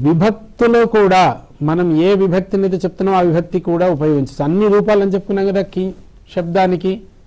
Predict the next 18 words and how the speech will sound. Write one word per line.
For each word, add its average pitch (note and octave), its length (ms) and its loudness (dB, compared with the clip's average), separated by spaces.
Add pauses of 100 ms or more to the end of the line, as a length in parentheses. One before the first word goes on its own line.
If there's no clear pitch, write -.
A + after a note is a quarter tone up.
(180)
కాబట్టి E3+ 280 -2 (500)
కంచిత్ G3 760 -4 (340)
బాలకం, F3 720 0 (600)
ఎవరిని F3 280 -2
పిలుస్తున్నాడు F#3+ 640 -4
గురుగారు? G3 380 -4 (260)
ఎవరినో F3+ 240 -6 (100)
ఒకరిని G#3 280 -4
పిలుస్తున్నాడు. F3+ 460 -4
కంచిత్ G#3+ 760 -4 (120)
బాలకం, D#3 340 0 (840)
కశ్చిత్ G3+ 440 -2
బాలకం G3+ 360 2
అనకూడదు D#3 360 0
అప్పుడు. - 180 -16 (720)
కంచిత్ G3+ 680 0
బాలకం, E3+ 340 2
ఎందుకు? G#3+ 220 2